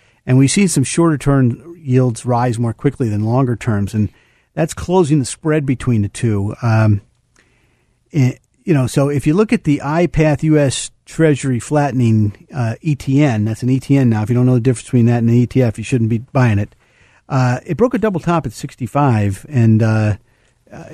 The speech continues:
you know, a move to sixty-six would be a spread triple top, and that'd be very, very good. Commodities, uh, oil's been weak for,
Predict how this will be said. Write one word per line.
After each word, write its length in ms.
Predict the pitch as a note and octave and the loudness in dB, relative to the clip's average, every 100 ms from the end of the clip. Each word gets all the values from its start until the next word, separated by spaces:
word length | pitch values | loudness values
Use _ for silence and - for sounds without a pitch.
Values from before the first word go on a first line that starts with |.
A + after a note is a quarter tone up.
| E3 - | -20 -16
you 180 | F3 D#3 | -8 -2
know, 240 | C3+ B2+ - | 0 0 -4
a 100 | B2 | 0
move 220 | D3 D3 | 0 0
to 80 | B2+ | 0
sixty-six 580 | F3 - A#2+ - D#3 - | -2 -2 -4 -2 -2 -2
would 100 | A#2 | -4
be 80 | |
a 40 | A2+ | -4
spread 320 | - D3+ B2 | -2 -2 0
triple 260 | D#3 C#3+ A#2+ | -2 -4 -4
top, 260 | A#2 G#2 | -4 -2
and 100 | G#2+ | 0
that'd 120 | C#3+ | 0
be 120 | A#2+ G#2+ | 0 -2
very, 220 | A2 G#2+ | -2 -2
very 200 | G#2 F#2 | -2 -4
good. 260 | G#2+ F#2 - _ _ _ - | -4 -6 -10 _ _ _ -2
Commodities, 580 | F#3 A3+ A#3 A#3 G3+ F#3+ | 0 0 0 -4 -4 -4
uh, 120 | F#3 | -2
oil's 260 | F#3 G3 E3+ | 0 0 2
been 220 | F3+ D3+ _ - | 0 0 _ -4
weak 260 | E3 F#3 | 0 0
for, 340 | - C#3 C3 | -2 -2 -2